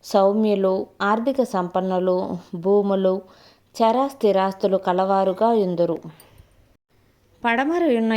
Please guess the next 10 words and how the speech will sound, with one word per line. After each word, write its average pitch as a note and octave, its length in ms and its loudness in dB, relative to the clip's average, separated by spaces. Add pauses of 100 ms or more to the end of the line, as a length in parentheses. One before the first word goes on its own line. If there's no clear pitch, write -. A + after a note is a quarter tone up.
(100)
ఈ - 20 2 (100)
వీధి, F#3 380 0 (680)
పడమర B3+ 500 0
నైరుతి F#3+ 500 0 (320)
అధికముగా A#3+ 600 -2
పెంచుకుంటూ G#3+ 600 -2 (100)
వెళ్ళిన F3+ 360 0 (500)
అందుండు B3 480 2
వారు F3+ 300 0 (260)
మానసిక A3 460 -4